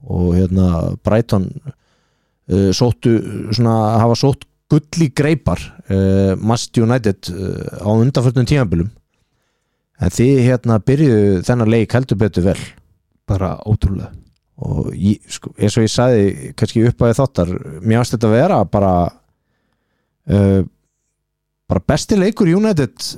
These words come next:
Speaker 1: eh, í raun og veru á tímabilinu.
Speaker 2: Já, ég bara
Speaker 1: Allavega fyrstu sjötíu og fimm, áttatíu mínúturnar.
Speaker 2: Bara við áttmanna leik.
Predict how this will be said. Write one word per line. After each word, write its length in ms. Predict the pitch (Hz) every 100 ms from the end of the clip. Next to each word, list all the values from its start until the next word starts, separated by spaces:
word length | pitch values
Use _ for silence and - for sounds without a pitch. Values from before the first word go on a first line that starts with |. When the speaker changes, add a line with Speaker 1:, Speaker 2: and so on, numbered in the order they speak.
| -
Speaker 1:
eh, 540 | - - - - -
í 40 | 139
raun 140 | 151
og 60 | 147
veru 180 | 180 175
á 40 | 190
tímabilinu. 560 | - 175 160 73 - - - _ _ _ _ -
Speaker 2:
Já, 120 | 101 104
ég 80 | 98
bara 120 | 135
Speaker 1:
Allavega 280 | 156 160 143
fyrstu 300 | 175 - 151
sjötíu 320 | - 180 -
og 60 | 151
fimm, 180 | 180 156
áttatíu 260 | 165 147
mínúturnar. 520 | 143 208 73 - - - _ _ _ _ _ -
Speaker 2:
Bara 120 | 90
við 120 | 82
áttmanna 280 | - - 85
leik. 240 | 90 -